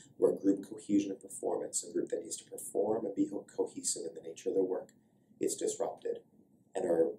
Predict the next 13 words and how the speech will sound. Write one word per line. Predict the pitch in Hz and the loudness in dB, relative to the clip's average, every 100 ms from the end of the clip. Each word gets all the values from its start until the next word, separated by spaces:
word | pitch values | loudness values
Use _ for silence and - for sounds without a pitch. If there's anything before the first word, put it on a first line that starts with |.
| - _ _ | -12 _ _
our | - - | -4 4
goal | 92 110 - | 8 8 6
is | - - | 2 -6
to | |
sort | - - 82 | -12 -6 -6
of | |
reconnect | - - - - - - | -4 -8 -8 -10 -10 -8
them | 165 | -10
to | - - | -10 -6
working | - - - | -4 -4 -6
back | - - - | -12 -12 -14
together. | - - - - _ - _ _ _ _ _ _ _ _ _ _ _ _ _ | -10 -10 -10 -14 _ -20 _ _ _ _ _ _ _ _ _ _ _ _ _
Again, | - 113 113 | 0 2 2